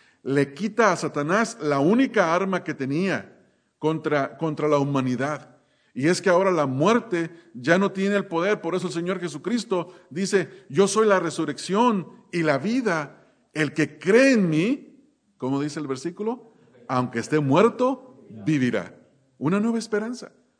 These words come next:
¿Por qué? Porque el Señor le quitó el poder que tenía para la muerte. E-, esto es tremendo, hermanos. Esto es tremendo. Ahora, ese poder que Satanás tenía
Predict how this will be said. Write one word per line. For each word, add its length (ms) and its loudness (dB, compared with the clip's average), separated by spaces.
¿Por 220 -6
qué? 180 2
Porque 320 -8
el 80 -8
Señor 340 0
le 140 -2
quitó 480 -2
el 160 -4
poder 440 0
que 100 -8
tenía 580 -4
para 440 -2
la 180 -4
muerte. 440 -6
E-, 280 -10
esto 160 -10
es 180 -16
tremendo, 520 -4
hermanos. 480 -12
Esto 220 -10
es 80 -8
tremendo. 680 -6
Ahora, 440 -2
ese 240 -2
poder 500 0
que 380 -4
Satanás 580 -4
tenía 680 -4